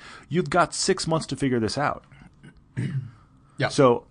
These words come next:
Speaker 1: steel, steel yourself. Get your headspace right for the S four is going to go. What do I want? And start driving things and getting a sense of it.
Speaker 2: Yeah, now's
Speaker 1: And
Speaker 2: the
Speaker 1: then
Speaker 2: time
Speaker 1: you'll
Speaker 2: to start.
Speaker 1: know by the time it's time to trade up. Yeah, totally agree.
Speaker 2: <clears throat> Okay, on a very selfish note,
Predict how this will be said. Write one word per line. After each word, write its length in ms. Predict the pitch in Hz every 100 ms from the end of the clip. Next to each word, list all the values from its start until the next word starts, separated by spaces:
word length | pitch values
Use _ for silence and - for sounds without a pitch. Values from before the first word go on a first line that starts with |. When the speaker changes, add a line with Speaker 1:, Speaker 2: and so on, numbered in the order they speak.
| -
Speaker 1:
steel, 500 | - - 185 190 -
steel 440 | - - 202 196
yourself. 500 | 151 117 - 92 80
Get 180 | - 156
your 100 | 170
headspace 500 | 185 - 175 151 -
right 240 | 135 131
for 320 | - 139 117 110
the 140 | 117
S 180 | 127 -
four 180 | 151 135
is 120 | 95
going 360 | 113 123 131 117
to 40 |
go. 420 | 95 127 127 85
What 200 | 90 98
do 120 | 147
I 140 | 127 110
want? 420 | 101 151 123 117 - -
And 80 | -
start 220 | - 175
driving 400 | 135 131 185 185
things 380 | 113 95 - -
and 100 | -
getting 240 | 101 143 151
a 40 |
sense 320 | 139 - 196
of 100 | -
it. 160 | - - - _
Speaker 2:
Yeah, 240 | - 135 - 131
now's 220 | 131 139
Speaker 1:
And 80 | 120
Speaker 2:
the 20 |
Speaker 1:
then 40 |
Speaker 2:
time 60 | -
Speaker 1:
you'll 80 | 139
Speaker 2:
to 40 |
start. 200 | 135 175
Speaker 1:
know 80 | 139
by 100 | 123
the 80 | 123
time 260 | - 131 131
it's 100 | -
time 180 | 131
to 40 | 120
trade 200 | - 147
up. 200 | - -
Yeah, 180 | 185 160 -
totally 260 | - 175 220
agree. 280 | 233 247 - - -
Speaker 2:
<clears throat> 1300 | - - - - - - - - - - - - -
Okay, 160 | 160 185
on 80 | 165
a 40 |
very 220 | 139 175
selfish 460 | 147 - 156 143 -
note, 380 | 127 120 107